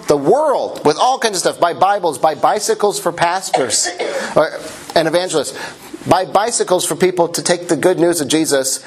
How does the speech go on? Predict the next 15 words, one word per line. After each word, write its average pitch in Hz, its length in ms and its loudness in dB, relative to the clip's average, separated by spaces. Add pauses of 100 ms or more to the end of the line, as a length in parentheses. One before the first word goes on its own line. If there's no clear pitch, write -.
(240)
around 143 580 0 (300)
Africa. 131 560 0
Like, 123 280 0 (1120)
why 131 120 4
don't 156 100 -2
they 175 120 2
just 170 160 0
get 190 80 4
in 180 80 -2
their 180 100 2
car? 180 380 0 (480)
'Cause 120 180 0
they 143 80 4
don't 143 200 0
have 143 400 -2